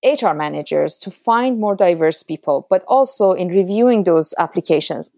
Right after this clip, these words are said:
And then after they join, how to help them be part of this organization. So let me use an example of how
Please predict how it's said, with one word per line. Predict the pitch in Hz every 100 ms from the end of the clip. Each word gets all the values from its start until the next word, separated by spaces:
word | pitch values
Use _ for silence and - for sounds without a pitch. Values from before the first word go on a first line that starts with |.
| 247
And | 285 233 190 175
then | 196 190 185 -
after | 208 208 214
they | 202 190
join, | - 254 240 180 170
how | 190 190 185
to | 220 208 _ _ _ -
help | 220 202 202
them | 233 220
be | 214 220
part | - 254 269
of | 214 -
this | 180 -
organization. | 180 165 160 156 143 - -
So | - 196 196 _ _ _ _ - _
let | 220 247
me | 311 302 240
use | 226
an | 240
example | 208 175 190 185 190
of | 160 - - -
how | 190 180 175 160 -